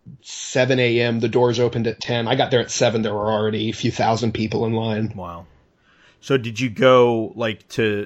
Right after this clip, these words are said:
Speaker 2: to hit the panels and stuff, or are you, like, a art guy, or do you, do you like to go and just walk the floor?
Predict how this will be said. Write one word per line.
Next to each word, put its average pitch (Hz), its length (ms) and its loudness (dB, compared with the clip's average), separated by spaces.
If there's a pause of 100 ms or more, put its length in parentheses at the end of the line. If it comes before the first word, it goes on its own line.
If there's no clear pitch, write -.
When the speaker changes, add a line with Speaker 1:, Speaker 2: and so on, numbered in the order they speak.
Speaker 2:
to 110 100 -6
hit 120 180 -4
the - 80 -10
panels 165 380 2
and 180 100 -8
stuff, 175 400 -2
or 107 280 -2
are 107 40 0
you, 113 340 -4
like, 107 240 -2
a 101 200 -4
art 143 340 -2
guy, 151 560 2
or 104 380 -4
do 101 120 -12
you, 107 160 -6
do 98 200 -12
you 117 80 -6
like 113 180 -4
to 113 80 -10
go 107 220 -2
and 104 80 -8
just 101 140 -10
walk 107 240 -8
the - 80 -16
floor? 120 640 -2